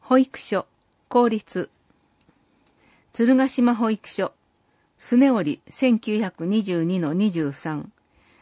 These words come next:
電話、二八六、零五五一。対象、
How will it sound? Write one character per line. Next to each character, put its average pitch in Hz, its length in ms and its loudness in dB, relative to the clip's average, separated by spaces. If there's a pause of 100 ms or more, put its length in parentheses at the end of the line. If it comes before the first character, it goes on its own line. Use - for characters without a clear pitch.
(120)
電 196 260 -2
話、 180 200 -4 (480)
二 262 200 6
八 247 320 -4
六、 156 340 -8 (360)
零 254 260 2
五 233 280 0
五 170 280 0
一。 - 380 -10 (680)
対 220 200 -2
象、 190 420 -4